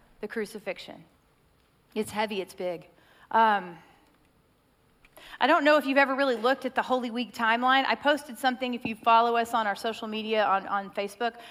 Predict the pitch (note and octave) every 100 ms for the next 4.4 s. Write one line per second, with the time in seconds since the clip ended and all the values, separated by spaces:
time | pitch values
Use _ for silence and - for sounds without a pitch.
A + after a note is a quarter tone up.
0 | - A3+ A3+ B3+ B3 B3+ A3+ A3+ A#3+ G#3+
1 | G#3+ A3+ G#3 F#3+ G3 G3 G#3+ G3 G3+ F#3
2 | G3 G3 G3 G3+ A#3 D#4+ - - G3 F#3+
3 | A3 G3 F#3 F3 F3+ - F3+ E3+ - -
4 | - G#3+ C#4 C4